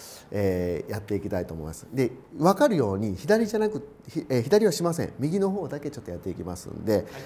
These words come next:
Speaker 1: 左、えー、特に右の方の感覚をちょっと見といてくださいね。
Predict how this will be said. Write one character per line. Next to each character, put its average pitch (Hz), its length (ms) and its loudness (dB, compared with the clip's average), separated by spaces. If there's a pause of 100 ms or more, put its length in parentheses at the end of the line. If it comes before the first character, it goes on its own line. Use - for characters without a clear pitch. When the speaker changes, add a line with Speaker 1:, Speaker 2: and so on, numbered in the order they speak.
Speaker 1:
左、 214 400 6
え 165 100 8
ー、 160 40 4
特 220 200 2
に 120 60 2
右 123 240 2
の 139 100 4
方 127 160 -2
の 87 80 -6
感 90 220 -10
覚 85 220 -14
を - 20 -20
ち - 60 -12
ょ - 20 -12
っ 92 60 -14
と 78 180 -12 (240)
見 95 80 -8
と 92 120 -2
い 76 60 -2
て - 80 -6
く - 80 -10
だ - 100 -12
さ - 140 -10
い 78 60 -10
ね。 - 160 -8